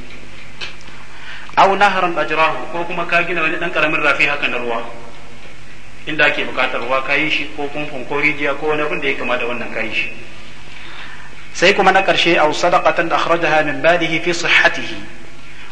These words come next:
ko kuma ka fidda wata sadaka ta zakka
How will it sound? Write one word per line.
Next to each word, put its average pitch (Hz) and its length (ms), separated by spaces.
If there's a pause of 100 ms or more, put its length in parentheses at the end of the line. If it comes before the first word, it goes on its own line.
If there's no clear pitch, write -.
ko 160 160
kuma 175 180
ka 175 180
fidda 170 280
wata 165 180
sadaka 165 460 (760)
ta 160 120
zakka 147 480